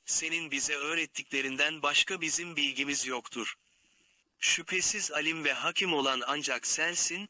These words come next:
dediler. Otuz üç. Bunun üzerine, "Ey Adem, eşyanın isimlerini meleklere anlat." dedi. Adem onların isimlerini onlara anlatınca, "Ben size, muhakkak semavat ve arzda görülmeyenleri,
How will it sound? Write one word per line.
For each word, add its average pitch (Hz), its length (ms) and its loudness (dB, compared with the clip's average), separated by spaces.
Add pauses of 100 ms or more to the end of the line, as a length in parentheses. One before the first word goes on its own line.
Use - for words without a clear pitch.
dediler. 135 540 0 (540)
Otuz 160 420 0
üç. - 420 -2 (380)
Bunun 190 340 4
üzerine, 131 580 2 (100)
"Ey 170 300 2
Adem, 117 460 0 (380)
eşyanın 185 580 4
isimlerini 147 600 2
meleklere 135 560 2
anlat." 123 560 -2
dedi. 139 360 -2 (540)
Adem 170 400 2
onların 151 440 2
isimlerini 151 600 0
onlara 131 440 2
anlatınca, 131 800 -2 (200)
"Ben 165 200 0
size, 127 520 0 (260)
muhakkak 151 600 0
semavat 165 560 2
ve 135 100 2
arzda 123 400 0
görülmeyenleri, 135 840 2